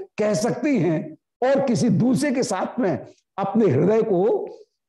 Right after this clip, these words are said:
बांट सकने की, शेयर कर सकने की सामर्थ्य श्री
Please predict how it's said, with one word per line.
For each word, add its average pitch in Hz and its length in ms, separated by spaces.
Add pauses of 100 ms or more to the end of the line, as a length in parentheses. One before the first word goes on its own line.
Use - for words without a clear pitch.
(380)
बांट 214 380
सकने 226 400
की, 180 160
शेयर 285 380
कर 277 100
सकने 220 380
की 214 120
सामर्थ्य 220 880 (360)
श्री 214 440